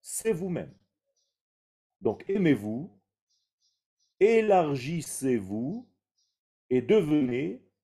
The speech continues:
des capteurs de lumière de plus en plus larges. Vous voyez comment c'est simple ?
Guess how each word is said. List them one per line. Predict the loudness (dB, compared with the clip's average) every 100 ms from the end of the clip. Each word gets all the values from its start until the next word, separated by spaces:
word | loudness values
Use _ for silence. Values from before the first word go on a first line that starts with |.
| _
des | -4 0
capteurs | 0 -2 0 2 2
de | -2
lumière | -6 -4 -6 -4 -4
de | -6
plus | -8 -8 -10 -10
en |
plus | -12 -10 -10 -10 _
larges. | -6 -4 -6 -8 _ _ _ _ _ _ _ _ _ _ _
Vous | -10
voyez | -2 0 0
comment | -2 -6
c'est | -6 -8
simple ? | -6 -8 -10 -16